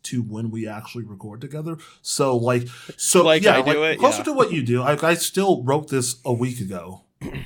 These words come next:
Speaker 1: Like, <laughs> like, a week and a half ago. But, like, and then, like, it honed it a bit. But, like, I,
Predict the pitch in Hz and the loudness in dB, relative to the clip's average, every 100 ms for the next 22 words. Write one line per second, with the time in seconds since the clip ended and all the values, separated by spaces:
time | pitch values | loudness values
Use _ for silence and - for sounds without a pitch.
0 | - _ _ _ - 117 120 151 139 123 | -14 _ _ _ -2 0 4 4 4 2
1 | 120 123 123 110 110 95 92 90 98 - | 0 0 0 -2 -4 -6 -14 -14 -14 -14
2 | 185 165 165 160 156 - _ 156 135 131 | -10 2 4 4 0 -8 _ 0 0 0
3 | 123 123 117 110 95 127 123 143 131 110 | 0 0 -2 -6 -8 -12 -8 -6 -4 -4
4 | 98 101 104 - 135 139 151 165 156 - | -4 -8 -10 -4 -4 -4 0 0 0 -2
5 | 151 | -2